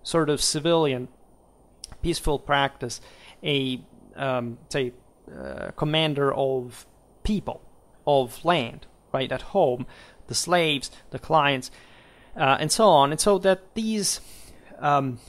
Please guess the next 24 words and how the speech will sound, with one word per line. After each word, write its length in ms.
scions 580
were 320
just 300
somehow 600
already 280
predisposed 960
by, 480
by 240
identity, 640
by 220
stock, 580
by, 300
um, 380
by 600
custom, 640
to 420
envision 520
as 220
their 220
future, 520
right? 260
So, 100
of 120
course, 400